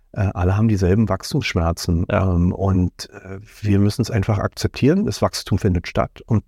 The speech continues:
Speaker 1: ich find's eben ganz wichtig, dass wir damit umgehen und
Speaker 2: Ja.
Speaker 1: dass wir sagen, wir können das Wachstum nicht verhindern. Ich denk, das sollten wir auch nicht. Und wir müssen die Anforderungen einfach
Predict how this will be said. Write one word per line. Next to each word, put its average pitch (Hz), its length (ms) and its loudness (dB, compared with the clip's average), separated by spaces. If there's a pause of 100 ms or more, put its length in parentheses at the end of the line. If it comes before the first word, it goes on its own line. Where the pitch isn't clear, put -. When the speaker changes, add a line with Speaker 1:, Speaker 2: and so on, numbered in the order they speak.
(140)
Speaker 1:
ich - 160 -6
find's 110 220 -2
eben 101 160 0
ganz 90 240 0
wichtig, 98 340 -2
dass - 260 -4
wir 90 100 0 (200)
damit 131 340 -2
umgehen 90 480 2
und 95 180 -4
Speaker 2:
Ja. - 60 0
Speaker 1:
dass - 140 -4
wir 92 80 2
sagen, 90 340 0 (840)
wir 117 140 0
können 120 260 2
das 151 160 0
Wachstum - 360 0
nicht 117 140 -2
verhindern. 117 400 0
Ich 95 100 -4
denk, 90 180 0
das 92 140 0
sollten 127 300 2
wir 95 120 2
auch 87 160 -4
nicht. 110 320 -2 (520)
Und 95 120 -4
wir 101 80 4
müssen 98 260 2
die 101 300 0 (400)
Anforderungen 135 880 -2
einfach - 480 -4